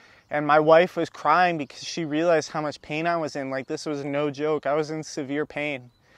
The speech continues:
And the beautiful thing about this is we were, we were standing in faith. We kept praying and praying and praying, believing for healing, and I wasn't getting it. I wasn't getting that healing, and I kept getting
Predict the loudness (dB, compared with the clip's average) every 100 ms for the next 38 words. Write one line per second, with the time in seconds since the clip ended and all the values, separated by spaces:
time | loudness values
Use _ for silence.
0 | _ -20 _ -4 0 0 2 2 2 2
1 | -2 -2 -2 4 6 6 4 -4 0 2
2 | 0 -2 -14 _ _ _ -6 -4 -2 -4
3 | -8 _ _ -18 -6 -4 -4 -2 0 0
4 | 0 -2 0 4 4 2 -2 -6 0 0
5 | 2 0 0 -2 -4 -2 -2 -2 -4 -2
6 | -2 -2 -2 -2 -2 -2 -2 -4 -6 -4
7 | -4 -4 -4 -2 0 2 2 0 -4 -2
8 | 0 -2 -6 -10 _ _ _ _ _ _
9 | -2 4 6 6 2 0 -2 0 -2 -4
10 | -6 -4 -4 -2 -4 -2 -4 -2 -6 -6
11 | -8